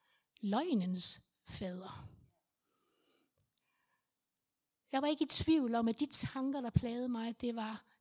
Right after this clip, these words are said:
direkte fra løgnens fader, men jeg havde gjort dem til min sandhed. Jeg blev bedraget. Jeg troede på løgnen. Min medicin, for jeg hele tiden kan holde skarp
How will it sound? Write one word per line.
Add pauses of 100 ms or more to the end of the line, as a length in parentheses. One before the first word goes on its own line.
direkte
fra
løgnens (140)
fader,
men
jeg
havde
gjort
dem
til
min
sandhed. (1600)
Jeg
blev
bedraget. (720)
Jeg
troede
på
løgnen. (2000)
Min
medicin, (960)
for
jeg
hele
tiden
kan
holde
skarp